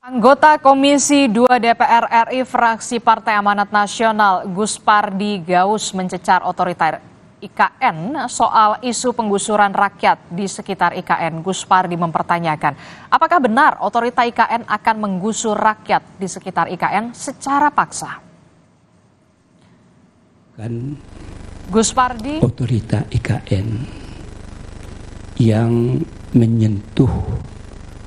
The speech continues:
Speaker 2: harkat martabat masyarakat di sekitar. Saya membaca di media itu, di media online, dan saya ditanya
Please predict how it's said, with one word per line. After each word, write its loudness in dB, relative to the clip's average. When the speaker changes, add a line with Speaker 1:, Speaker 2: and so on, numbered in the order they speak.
Speaker 2:
harkat -4
martabat -2
masyarakat -2
di 0
sekitar. -4
Saya 0
membaca 0
di -2
media 2
itu, 0
di -2
media 0
online, 0
dan -2
saya 0
ditanya 0